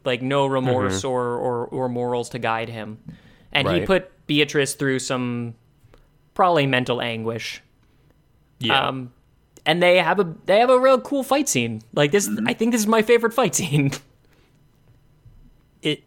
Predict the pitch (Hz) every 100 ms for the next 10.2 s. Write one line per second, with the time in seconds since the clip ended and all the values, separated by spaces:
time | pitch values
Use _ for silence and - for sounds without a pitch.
0 | - 143 170 220 214 175 170 127 127 110
1 | 98 92 82 73 76 - 208 139 98 95
2 | 95 104 98 92 90 95 - 120 120 110
3 | 110 - 131 117 117 110 113 113 - 120
4 | 113 113 113 104 113 117 104 110 117 117
5 | 107 98 98 104 101 104 101 101 - 104
6 | - 101 107 104 98 101 98 95 - 110
7 | 104 104 101 95 98 - 113 104 101 98
8 | 101 110 117 127 147 143 202 247 254 127
9 | - - - 80 101 156 196 185 220 240
10 | 277 269